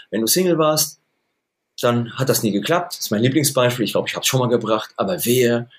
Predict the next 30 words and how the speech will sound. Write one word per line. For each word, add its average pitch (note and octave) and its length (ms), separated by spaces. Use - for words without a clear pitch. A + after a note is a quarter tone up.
du G#2 140
hast, - 380
ähm, F#2 340
du G2+ 140
warst F2 200
erfolgreich A2 440
oder F2 180
hast - 200
eine E2 80
Partnerin G2 560
oder E2+ 120
einen C#2 100
Partner, F2+ 440
äh, - 220
dann F2 200
hat - 120
das - 120
viel E3+ 140
besser - 260
funktioniert. - 520
Also C#3 200
das E3+ 200
ist, - 320
das C3+ 140
ist F3+ 140
ein E3 240
Problem. F3 580
Und A#2+ 160
für A#2 220
mich G#3+ 440